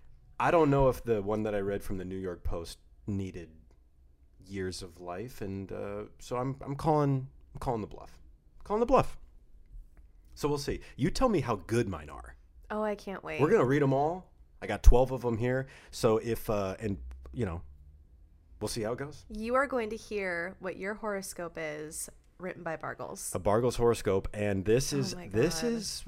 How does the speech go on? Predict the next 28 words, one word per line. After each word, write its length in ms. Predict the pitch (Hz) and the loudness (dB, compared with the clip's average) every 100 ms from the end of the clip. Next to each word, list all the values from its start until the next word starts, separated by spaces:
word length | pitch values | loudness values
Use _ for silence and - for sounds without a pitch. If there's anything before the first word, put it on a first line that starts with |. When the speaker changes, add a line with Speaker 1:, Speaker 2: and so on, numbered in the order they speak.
| - - | -14 -8
Speaker 2:
uh, 320 | 107 98 95 | -6 -4 -4
I'm 100 | - | 0
nervous. 300 | 117 123 110 | 4 4 0
Speaker 1:
What 100 | 208 | -8
a 40 | 214 | -8
treat. 360 | - 175 156 | -8 -8 -6
Speaker 2:
I'm 80 | - | 0
nervous 340 | - 156 165 - | 2 4 2 0
because 320 | 131 302 508 | 0 2 2
Speaker 1:
Why, 80 | - | 2
Speaker 2:
I 20 | |
f-, 40 | - | -2
Speaker 1:
Bargles? 100 | - | -4
Speaker 2:
'cause 120 | 127 | 0
I 80 | 135 | 2
feel 240 | - 151 147 | 2 2 4
like 140 | 135 | 4
I'm 120 | 113 | 4
really 220 | 113 117 | 4 2
doing 280 | 98 101 113 | 0 -2 -2
something, 340 | 113 123 139 139 | -2 -4 -2 -4
and 160 | 98 | -4
I 220 | 90 90 87 | -8 -8 -8
feel 200 | - 101 | -6 -6
like 160 | 95 | -6
I'm, 200 | 90 92 - | -8 -10 -10
you 80 | 101 | -10
know, 180 | 82 | -10